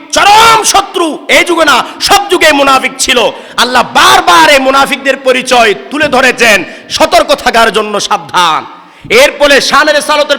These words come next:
পক্ষ থেকে আয়াত, আল্লাহর পক্ষ থেকে আয়াত পাওয়ার পরেও সে বলছে, "এটা তো কাফের খ্রিস্টানদের জন্য জিজিয়ার আয়াত, আমি কি খ্রিস্টান? যাও, তুমি যাও, আমি ভেবে দেখি।"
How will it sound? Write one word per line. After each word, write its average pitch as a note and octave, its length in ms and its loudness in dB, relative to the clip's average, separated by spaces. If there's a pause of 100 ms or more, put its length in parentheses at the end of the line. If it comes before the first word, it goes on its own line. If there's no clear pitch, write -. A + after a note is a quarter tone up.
পক্ষ C#4 220 -4
থেকে C4+ 180 -2
আয়াত, B3 380 0 (220)
আল্লাহর C#4+ 420 0
পক্ষ D4 220 -2
থেকে C4+ 180 -4
আয়াত A#3+ 400 -2
পাওয়ার A#3 320 -2 (120)
পরেও E4+ 420 2 (200)
সে A#3+ 240 0
বলছে, G#3+ 280 -6
"এটা C4 120 -6
তো C4 100 -8
কাফের A#3+ 360 -8
খ্রিস্টানদের D4 840 -12
জন্য D#4+ 300 -8
জিজিয়ার C4+ 360 -4
আয়াত, F#3+ 300 0 (800)
আমি A#3+ 160 -4
কি E4+ 100 -6
খ্রিস্টান? F4+ 560 0 (840)
যাও, D#4 220 2
তুমি D#4+ 220 -4
যাও, D#4+ 200 2
আমি D4 180 0
ভেবে D4+ 200 -2
দেখি।" C4 280 -6